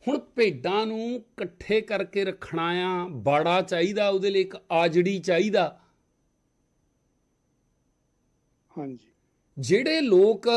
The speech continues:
Speaker 1: ਅਕਾਲ ਤਖਤ ਦੇ ਨਾਂ ਦੇ ਇਕੱਠੇ ਹੋ ਗਏ, ਦਮਦਮੀ ਟਕਸਾਲ ਦੇ ਨਾਂ ਤੇ ਇਕੱਠੇ ਹੋ ਗਏ, ਨਾਨਕਸਰੀਆਂ ਦੇ ਨਾਂ ਤੇ ਇਕੱਠੇ ਹੋ ਗਏ, ਉਹ ਉੱਥੇ ਰੱਖ ਲਏ।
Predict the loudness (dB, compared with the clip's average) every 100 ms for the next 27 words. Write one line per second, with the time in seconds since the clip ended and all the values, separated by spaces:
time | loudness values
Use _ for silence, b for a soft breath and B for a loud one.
0 | 0 -4 -12 b b b b -6 -4 2
1 | 4 4 0 -4 0 2 4 4 4 2
2 | 0 -4 0 2 2 2 2 2 2 2
3 | 2 -2 -6 -6 -6 0 2 2 0 0
4 | 0 -4 -8 -6 0 2 4 4 2 2
5 | -2 -4 -6 -6 -2 0 0 0 -2 -2
6 | -4 -6 -4 0 2 2 0 -4 -2 -2
7 | -2 0 2 0 -2 -2